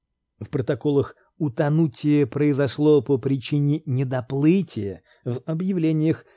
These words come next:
жильцам запрещается содержание в квартире домашних птиц и животных, за исключением собак и кошек,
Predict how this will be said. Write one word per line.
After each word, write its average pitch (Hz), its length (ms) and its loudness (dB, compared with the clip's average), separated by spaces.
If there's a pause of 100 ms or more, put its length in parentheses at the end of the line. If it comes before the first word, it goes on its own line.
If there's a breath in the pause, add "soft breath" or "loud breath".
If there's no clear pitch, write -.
(120)
жильцам 196 800 0
запрещается 185 720 0
содержание 151 960 0
в - 60 -8
квартире 131 500 0
домашних 120 600 -4
птиц - 360 -6
и 123 60 0
животных, 107 720 0 (160 loud breath)
за 185 240 -4
исключением 202 720 0
собак 170 540 -4
и 143 160 -4
кошек, - 580 -6